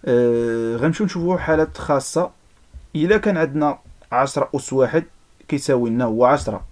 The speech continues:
أوتوماتيكمون، يعني الأس ما كيبانش واحد، يعني هنا راه، راه هنا راه واحد، ولكن ما كي-، ما كنبقاوش نبينوه، صافي راه عرفنا أنه عشرة أس واحد يعني هي عشرة، أو لا جوج أس واحد هي جوج، كما بغا يكون. عندنا عشرة أس زيرو،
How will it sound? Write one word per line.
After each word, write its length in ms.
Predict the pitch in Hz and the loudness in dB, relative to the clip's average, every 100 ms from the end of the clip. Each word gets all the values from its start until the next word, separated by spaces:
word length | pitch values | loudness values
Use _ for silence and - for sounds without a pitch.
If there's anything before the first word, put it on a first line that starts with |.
| - 127 | -12 -10
أوتوماتيكمون، 680 | 123 131 131 139 131 101 | -4 -4 -2 -4 -4 -4
يعني 160 | 104 117 | -4 -6
الأس 320 | 101 131 - | -6 -8 -8
ما 80 | 110 | -8
كيبانش 420 | 117 113 104 - | -6 -4 -6 -6
واحد، 200 | 101 98 | -8 -6
يعني 300 | 104 120 110 | -4 -4 -4
هنا 320 | 110 170 190 - _ | -2 -4 -4 -12 _
راه، 240 | 120 104 - - | -8 -6 -8 -8
راه 220 | 110 104 | -6 -6
هنا 240 | 113 113 | -6 -2
راه 80 | 117 | 0
واحد، 340 | 123 196 110 110 | 2 2 2 0
ولكن 280 | 127 185 | -2 -4
ما 60 | 143 | -6
كي-، 120 | - | -4
ما 280 | 120 110 92 - | -6 -6 -8 -12
كنبقاوش 340 | 120 202 147 | -4 -4 -2
نبينوه، 520 | 127 131 113 110 101 | -2 0 0 0 -4
صافي 380 | - 127 104 104 | -6 -6 -4 -4
راه 100 | 104 | -4
عرفنا 380 | 113 120 139 147 | -2 -4 -4 -8
أنه 200 | 131 123 | -6 -6
عشرة 240 | 117 170 151 | -6 -8 -8
أس 160 | - - | -8 -2
واحد 280 | 139 143 143 | 0 0 -2
يعني 180 | 120 175 | 0 0
هي 40 | |
عشرة، 320 | 123 113 - - - - - - 131 | 0 -2 -8 -20 -20 -20 -20 -4 2
أو 140 | 131 | 4
لا 100 | 131 | 4
جوج 260 | 123 175 147 135 | 2 0 -2 -6
أس 180 | - | -2
واحد 260 | 139 135 170 | 0 0 0
هي 220 | 131 175 | 0 0
جوج، 220 | 117 101 - - - - | 0 -4 -10 -20 -18 -4
كما 180 | - 165 | 0 0
بغا 140 | 120 | 0
يكون. 200 | 92 - - - - - - - - - - 120 | -6 -10 -16 -18 -18 -20 -20 -20 -18 -16 -6 2
عندنا 280 | 151 180 | 2 4
عشرة 440 | 175 190 220 240 - - - | 4 4 2 0 -2 -6 -2
أس 140 | - | -2
زيرو، 360 | 143 165 120 | 2 4 4